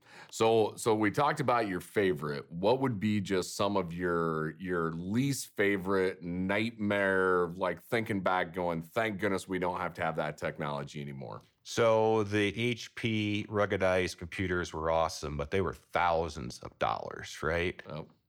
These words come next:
Speaker 2: And not a, you know, not every system had that. I think about soil testing in the late fall, in the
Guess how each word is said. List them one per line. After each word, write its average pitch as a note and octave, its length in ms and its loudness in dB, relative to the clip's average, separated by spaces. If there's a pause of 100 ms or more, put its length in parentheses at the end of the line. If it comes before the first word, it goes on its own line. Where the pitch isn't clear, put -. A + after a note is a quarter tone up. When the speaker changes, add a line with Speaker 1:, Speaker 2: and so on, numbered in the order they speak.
(160)
Speaker 2:
And F#2 380 -2
not F#2+ 200 2
a, F#2+ 120 -2
you F#2+ 160 -4
know, F2 180 0
not G2 400 -2
every G2 460 0
system F2+ 840 -4
had F2+ 420 -2
that. D2+ 380 -2 (360)
I A2+ 80 2
think A#2 280 -4
about F#2+ 420 2
soil F#2+ 340 2
testing E2 600 -4 (100)
in F2+ 140 -4
the D#2 100 -2
late F2 320 -2
fall, D#2 600 0
in F2+ 80 -2
the D#2 100 -6